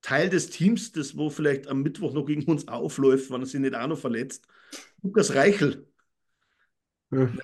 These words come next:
Speaker 1: elf Vorwärts wird's irgendwann jetzt mal kritisch. Äh, ist, ist für mich jetzt eher schwer zu bewerten, weil natürlich das, ich glaube, am besten kannst du Lukas Reichel im Moment bewerten an der Eiszeit.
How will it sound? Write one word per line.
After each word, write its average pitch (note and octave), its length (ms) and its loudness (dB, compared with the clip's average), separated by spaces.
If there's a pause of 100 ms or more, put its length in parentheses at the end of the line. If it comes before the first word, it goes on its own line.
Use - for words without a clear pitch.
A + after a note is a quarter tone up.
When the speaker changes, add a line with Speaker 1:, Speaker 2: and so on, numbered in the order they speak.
(120)
Speaker 1:
elf C#3+ 300 2
Vorwärts C#3 360 2
wird's C3+ 140 0
irgendwann D3 340 -2
jetzt C#3 180 -4
mal C3 180 -2
kritisch. C3 600 -6 (1000)
Äh, B2+ 520 0 (1600)
ist, - 380 -2
ist E3 160 0
für D#3 140 4
mich D3 180 4
jetzt G3+ 300 2
eher D3 500 2 (1400)
schwer C3+ 540 0
zu - 140 -6
bewerten, C3+ 560 -2
weil B2+ 100 0
natürlich C3 400 -2
das, - 240 -6 (1120)
ich - 100 -8
glaube, D3 220 4
am - 120 2
besten D#3+ 380 2
kannst D3+ 320 0
du - 60 0
Lukas D3+ 360 0
Reichel C#3 300 -2
im D#3 60 0
Moment C#3+ 340 -4
bewerten C#3 840 -4
an B2+ 280 0
der C3 160 0
Eiszeit. B2+ 800 -2